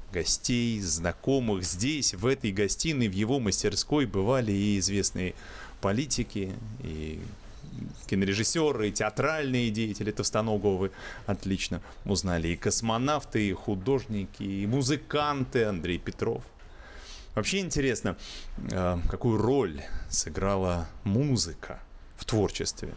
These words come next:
скульптора. Молодцы сотрудники музея, собрали воедино небольшой плейлист тех композиций, которые вдохновляли Никушина. Вот посмотрите, что он слушал. И Свиридов, и Глеер, и Чайковский, и Моцарт стоят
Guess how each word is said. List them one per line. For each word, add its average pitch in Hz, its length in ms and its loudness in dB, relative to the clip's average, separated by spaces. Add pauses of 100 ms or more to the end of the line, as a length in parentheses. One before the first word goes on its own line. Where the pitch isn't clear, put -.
скульптора. 113 680 0 (400)
Молодцы 101 340 2
сотрудники 76 540 -4
музея, 87 400 0
собрали 82 440 0
воедино 90 600 2
небольшой 92 520 0
плейлист 110 920 2
тех - 220 -2
композиций, 87 600 0
которые 82 480 -4
вдохновляли 85 920 0 (400)
Никушина. 95 720 0 (400)
Вот 117 160 -2
посмотрите, 101 400 0
что - 140 0
он 98 100 4
слушал. 82 420 -2 (400)
И 98 80 -2
Свиридов, 101 640 0
и 92 80 -2
Глеер, 82 400 -2 (160)
и - 80 -6
Чайковский, - 640 -4 (300)
и 95 80 0
Моцарт 80 520 -4 (260)
стоят 78 400 -2